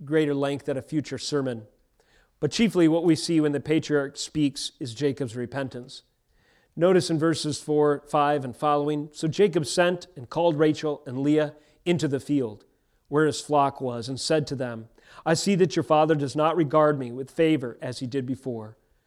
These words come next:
But the God of my father has been with me.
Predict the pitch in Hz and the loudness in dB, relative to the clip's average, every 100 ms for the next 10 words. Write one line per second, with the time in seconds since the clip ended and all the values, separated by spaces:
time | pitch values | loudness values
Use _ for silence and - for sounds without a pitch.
0 | _ _ _ - 143 156 165 185 185 185 | _ _ _ -6 -2 2 6 6 6 4
1 | 175 151 147 151 135 160 160 185 160 147 | 4 4 4 2 0 -2 0 0 2 0
2 | - 110 110 | -4 -14 -16